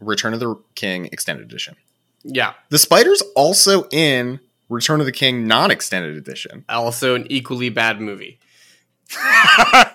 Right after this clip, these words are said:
Speaker 3: Whoa, wait, shouldn't the Extended Edition be proportionally better 'cause there's less spider time in the,
Speaker 1: Yeah.
Speaker 3: the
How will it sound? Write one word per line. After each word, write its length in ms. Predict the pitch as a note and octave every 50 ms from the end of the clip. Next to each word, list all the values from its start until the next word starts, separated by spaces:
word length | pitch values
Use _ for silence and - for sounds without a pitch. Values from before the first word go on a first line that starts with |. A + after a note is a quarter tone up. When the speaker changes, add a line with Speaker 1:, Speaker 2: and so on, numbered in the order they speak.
| _ _ - - - - - - _ _ _ _
Speaker 3:
Whoa, 300 | - D3 F3+ G3 F3+ D3
wait, 240 | C3 D3 D#3 C#3 -
shouldn't 320 | - - - E3 F3 G3 -
the 80 | G3 F#3
Extended 480 | D#3+ - - C#3 C3 C3+ C#3 C#3 C3+
Edition 480 | C#3+ B2 B2+ C3+ C3+ - C#3+ C#3 C3 A#2
be 220 | - - A2+ A2
proportionally 760 | A2 - - - _ _ A2 A2 - - - A2 G2+ G2+ G2+
better 360 | F#2 - F2+ F#2 F#2+ G2+ A2 A#2
'cause 260 | A2+ - G2+ F#2+ -
there's 180 | G2 F#2+ -
less 320 | F#2+ E2+ F2+ G2+ - - -
spider 480 | - - - - F#2+ F#2+ G2 G2 G2+
time 420 | G2+ - G2+ G#2 G#2 G#2 G#2+ G#2+ G2+
in 200 | F2+ G#2 G2+ G2
the, 60 | G2
Speaker 1:
Yeah. 300 | G2+ G#2 C3 C#3 F#2+ -
Speaker 3:
the 220 | F#2+ F#2 F#2+ F#2